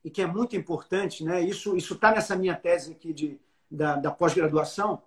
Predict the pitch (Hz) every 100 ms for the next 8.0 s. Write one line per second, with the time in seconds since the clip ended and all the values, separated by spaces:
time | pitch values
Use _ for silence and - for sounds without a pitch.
0 | _ _ _ _ - _ 196 - 285 302
1 | 240 226 214 185 160 - 175 185 196 233
2 | 254 190 196 175 - 175 151 143 131 -
3 | 170 180 202 208 - 131 - _ - -
4 | _ _ _ 165 170 247 247 - 151 131
5 | - 175 180 170 226 214 180 180 - 156
6 | 156 143 147 - 139 - _ 202 208 214
7 | 277 277 233 202 190 170 180 233 226